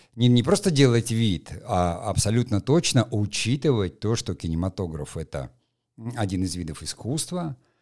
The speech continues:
и все фестивали так или иначе декларируют какую-то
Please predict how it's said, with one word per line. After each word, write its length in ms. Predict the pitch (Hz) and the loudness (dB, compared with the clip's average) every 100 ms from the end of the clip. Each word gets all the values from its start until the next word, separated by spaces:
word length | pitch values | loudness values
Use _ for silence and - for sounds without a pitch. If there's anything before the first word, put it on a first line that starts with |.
| _ _ _ - | _ _ _ 0
и 540 | 110 104 101 95 90 | 4 6 4 4 0
все 240 | - 123 113 | 0 2 2
фестивали 640 | - - 98 104 156 127 | 0 -6 -4 0 0 0
так 320 | - 98 - | -2 -4 -4
или 180 | 80 82 | -6 -2
иначе 340 | 87 143 - | 0 0 -2
декларируют 680 | 87 82 87 82 117 131 120 | -8 -8 -8 -4 -2 -2 -4
какую-то 480 | - 85 113 107 95 | -6 -8 -4 -2 -4